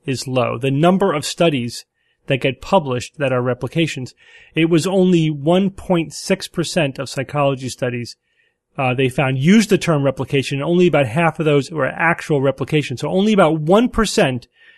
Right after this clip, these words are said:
of, and they reviewed studies for the last hundred years of psychology studies that were published were actually replications. And, and the authors were making the point that that's way, way too low,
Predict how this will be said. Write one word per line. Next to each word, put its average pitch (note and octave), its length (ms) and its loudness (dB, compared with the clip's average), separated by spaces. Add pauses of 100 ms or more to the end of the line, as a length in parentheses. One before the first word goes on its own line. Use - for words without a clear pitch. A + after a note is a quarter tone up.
(240)
of, C#3 400 4 (120)
and F3 180 0
they G#3+ 100 8
reviewed F3+ 400 2
studies E3 580 0
for D#3 140 -6
the C#3 60 -2
last C#3+ 300 0
hundred E3 400 0
years A#2+ 400 -6 (260)
of C3+ 100 -4
psychology D3 560 0
studies B2+ 360 -4
that C3 120 -6
were C3 80 -8
published D3 640 -4 (320)
were C3+ 180 0
actually C#3 500 -2
replications. B2+ 920 -6 (400)
And, C3+ 320 -2
and C#3+ 420 -4
the C#3 180 0
authors D3 580 0
were C3+ 380 -2
making C#3+ 340 -4
the C3+ 80 -4
point C3+ 320 -4
that B2+ 140 -6
that's C3+ 180 -2
way, C3+ 800 4
way C3 580 0
too B2+ 280 -6
low, A#2+ 380 -4